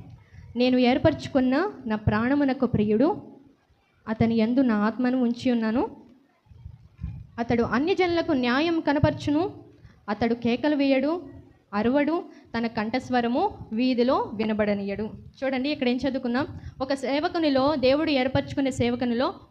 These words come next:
ఉండవలసిన లక్షణాలు మనం చూస్తున్నాం. యెషయా గ్రంథము నలభై రెండవ అధ్యాయము మొదటి రెండు వచనాల్లో దేవుడు సేవకునిలో ఉండే,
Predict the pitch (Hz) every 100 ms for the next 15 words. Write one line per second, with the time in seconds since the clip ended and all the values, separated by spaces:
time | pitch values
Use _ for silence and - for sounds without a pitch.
0 | 233 277 320 302 294 269 240 - 285 285
1 | 269 240 247 - 220 196 269 330 339 302
2 | 294 302 349 - - 240 247 247 254 277
3 | 302 277 277 269 320 311 240 262 247 254
4 | 277 269 285 269 269 349 - - 233 294
5 | 359 311 285 320 294 294 320 339 320 294
6 | 262 240 269